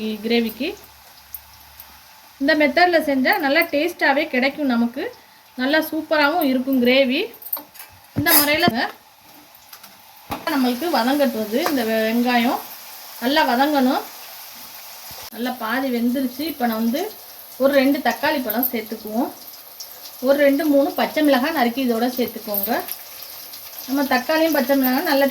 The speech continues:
டேஸ்ட் கொடுக்கும். இது நல்லா வதங்கட்டும் நம்மளுக்கு. சே-, வ-, வெங்காயம் நல்லா, அஹ், கோல்டன் ப்ரௌனாக நமக்கு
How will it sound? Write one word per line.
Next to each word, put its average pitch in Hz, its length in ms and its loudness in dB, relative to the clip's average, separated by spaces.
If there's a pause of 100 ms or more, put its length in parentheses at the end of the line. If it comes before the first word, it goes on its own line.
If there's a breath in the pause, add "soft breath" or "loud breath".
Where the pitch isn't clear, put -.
டேஸ்ட் 294 380 4
கொடுக்கும். 240 360 -4 (2500)
இது 294 240 0
நல்லா 277 220 2 (100)
வதங்கட்டும் 285 580 0
நம்மளுக்கு. 262 360 0 (120)
சே-, 247 260 0
வ-, 240 220 4
வெங்காயம் 302 520 2
நல்லா, 277 280 2 (560)
அஹ், 240 260 0
கோல்டன் 320 440 4
ப்ரௌனாக 302 380 0
நமக்கு 233 260 0